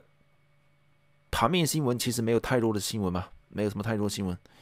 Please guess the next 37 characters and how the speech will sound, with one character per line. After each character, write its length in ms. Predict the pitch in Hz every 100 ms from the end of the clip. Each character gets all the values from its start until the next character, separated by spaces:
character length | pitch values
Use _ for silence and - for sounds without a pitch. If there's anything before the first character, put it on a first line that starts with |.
| - - - - _ -
呃， 160 | 107
不 140 | 107 143
过 80 |
我 140 | 135 123
也 80 | 113
稍 200 | - 135
微 160 | 135 120
浏 220 | 95 135
览 160 | 117 98
一 20 |
下， 260 | 104 104 - _ -
不 120 | 123
过 160 | 131 135
因 100 | 131
为， 80 | - - _ -
嗯， 260 | 107 101 -
也 180 | 95 85
稍 180 | -
微 100 | 123
浏 160 | 113 101
览 120 | 107
一 40 | 95
下 120 | 110
吧， 80 | 90
不 140 | 120
过 80 | 123
看 220 | - 127
起 60 | 110
来 40 |
是 100 | 104
没 120 | 104
有 60 | 113
什 100 | 101
么 40 |
大 160 | 101 104
新 160 | 98
闻。 160 | 98 90